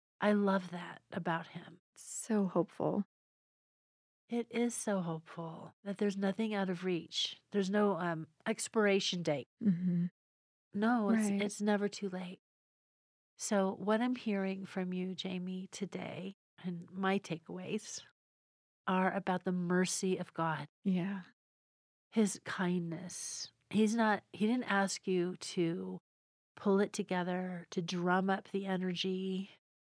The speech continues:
Speaker 1: to behave in a certain way, to, to
Speaker 2: Mm-hmm.
Speaker 1: get your schedule, you know, muscle
Speaker 2: Yeah.
Speaker 1: through.
Speaker 2: Get a grip.
Speaker 1: Get a grip.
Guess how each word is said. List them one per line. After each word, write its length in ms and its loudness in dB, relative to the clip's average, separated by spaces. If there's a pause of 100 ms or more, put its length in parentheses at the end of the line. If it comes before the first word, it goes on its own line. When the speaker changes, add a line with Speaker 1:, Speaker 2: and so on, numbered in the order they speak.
(420)
Speaker 1:
to 340 4
behave 460 2
in 80 2
a 60 2
certain 440 0
way, 460 0
to, 100 2
to 60 6
Speaker 2:
Mm-hmm. 180 4
Speaker 1:
get 160 4
your 100 2
schedule, 680 2 (340)
you 120 -6
know, 240 -6 (140)
muscle 420 8
Speaker 2:
Yeah. 60 2
Speaker 1:
through. 600 0
Speaker 2:
Get 160 0
a 40 2
grip. 400 2 (400)
Speaker 1:
Get 140 0
a 80 -2
grip. 300 -12